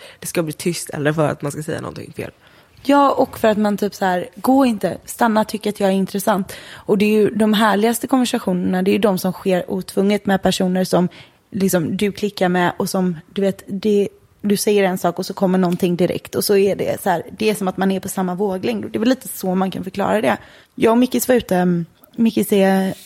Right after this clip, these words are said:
Speaker 2: min bästis som jag berättat om tidigare som bor i Kina. Hon har varit hemma nu en vecka,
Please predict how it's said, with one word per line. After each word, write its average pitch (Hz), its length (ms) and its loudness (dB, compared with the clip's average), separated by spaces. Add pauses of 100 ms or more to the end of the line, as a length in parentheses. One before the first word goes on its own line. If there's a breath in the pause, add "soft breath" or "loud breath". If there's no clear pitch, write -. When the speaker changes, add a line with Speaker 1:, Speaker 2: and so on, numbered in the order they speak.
(120)
Speaker 2:
min 220 200 2
bästis 220 320 -2
som 196 180 0
jag 196 120 2
berättat 196 300 0
om 190 100 -4
tidigare 190 280 0
som 190 140 -4
bor 196 120 2
i 196 60 2
Kina. 208 340 2 (460 loud breath)
Hon - 120 -4
har 196 60 4
varit 190 100 -2
hemma 202 200 2
nu 160 80 0
en 67 120 -4
vecka, - 340 0